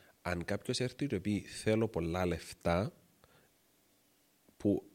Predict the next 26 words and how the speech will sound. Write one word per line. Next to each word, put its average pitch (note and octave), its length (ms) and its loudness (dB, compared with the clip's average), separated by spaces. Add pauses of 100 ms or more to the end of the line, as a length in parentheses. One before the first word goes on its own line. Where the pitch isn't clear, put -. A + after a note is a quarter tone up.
(120)
συνήθως G#2+ 400 0
ο A2 60 0
κόσμος F#2 320 0
νομίζει E2+ 380 -2
ότι D#2+ 380 -6
είναι F2 160 -2
λεφτά, E2 580 -4 (1160)
εν D#3 280 -2
εν G#2+ 120 0
τούτος. - 500 -8
Επειδή G2+ 440 2 (640)
τα G2+ 160 4
λεφτά A2+ 800 4 (340)
θέλεις A#2 600 4
τα C#3 100 2
για C#3 140 2
κάποιο - 280 0
λόγο. A#2+ 540 4
Δηλαδή, F#2+ 260 2
θέλεις A#2 540 4
συνήθως G2+ 360 0
τα G#2+ 100 0
λεφτά E2+ 280 -2
για B2+ 120 2
να B2+ 80 4
μπορέσεις G2+ 640 0